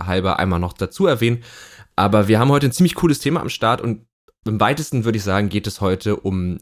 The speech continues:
den coolen englischen Begriff New Business Development. Ähm,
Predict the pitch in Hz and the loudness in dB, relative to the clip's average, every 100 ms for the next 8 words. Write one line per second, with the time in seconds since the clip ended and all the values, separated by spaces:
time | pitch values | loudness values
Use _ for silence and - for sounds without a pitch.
0 | - 85 95 92 92 - 123 123 107 104 | -12 -8 -4 -2 -4 -2 -2 0 0 -4
1 | - 95 92 98 - 98 98 82 117 156 | -4 -8 -6 -8 -6 -4 -4 -4 -6 -8
2 | - 120 143 131 139 170 - - - - | -6 -4 -4 -4 -4 -4 -8 -20 -20 -20
3 | _ _ _ - 104 101 101 101 | _ _ _ -2 0 2 0 -2